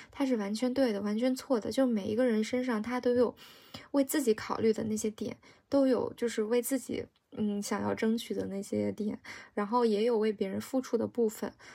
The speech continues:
然后也有接受过别人好，但是，呃，就是没有完全去回馈的部分，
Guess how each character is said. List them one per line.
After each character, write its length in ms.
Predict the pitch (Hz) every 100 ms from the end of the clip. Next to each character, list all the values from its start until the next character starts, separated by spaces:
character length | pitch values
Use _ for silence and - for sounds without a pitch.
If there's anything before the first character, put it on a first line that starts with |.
| -
然 120 | - 214
后 160 | 247
也 100 | 214
有 160 | 220 202
接 220 | - 220
受 340 | 220 220 208 -
过 240 | - 220 202
别 160 | 208
人 160 | 214 214
好， 280 | - - -
但 180 | 214 214
是， 240 | - 208 - - -
呃， 80 | - -
就 160 | 220
是 160 | 214 208
没 160 | 202 208
有 200 | 214 202
完 280 | 202 208
全 380 | 208 208 202 202
去 260 | 214 - 226
回 300 | 214 196 196
馈 240 | - 254
的 80 | 214
部 260 | - - 202
分， 240 | -